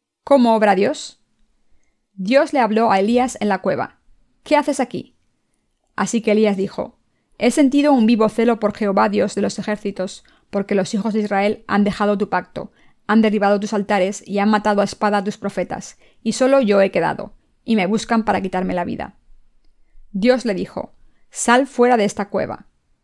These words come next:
Entonces un grande y poderoso viento que rompía los montes y quebraba las peñas delante de Jehová. Pero Jehová no estaba en el viento, y tras el viento un terremoto, pero Jehová no estaba en el terremoto,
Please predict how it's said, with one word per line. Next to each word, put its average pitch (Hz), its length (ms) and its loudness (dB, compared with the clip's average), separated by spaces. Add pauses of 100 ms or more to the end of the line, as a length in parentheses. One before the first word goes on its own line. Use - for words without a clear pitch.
(240)
Entonces 196 720 0
un 247 180 4
grande 220 320 2
y 220 40 0
poderoso 208 480 0
viento 208 380 -2
que 208 120 -4
rompía 202 460 -2
los 220 180 -2
montes 190 520 -4 (360)
y 247 120 2
quebraba 202 340 4
las 202 180 0
peñas 196 600 -4 (260)
delante 208 460 0
de 185 100 -2
Jehová. - 520 -4 (1080)
Pero 214 180 2
Jehová 214 560 0 (160)
no 226 140 4
estaba 208 300 0
en 202 60 0
el 196 120 -2
viento, 190 440 -8 (380)
y 226 120 -2
tras 202 220 0
el 196 80 2
viento 226 420 0
un 214 140 0
terremoto, 196 640 -6 (160)
pero 190 200 -2
Jehová 202 340 0
no 220 80 2
estaba 202 240 -2
en 196 80 -4
el 196 80 -4
terremoto, 190 560 -6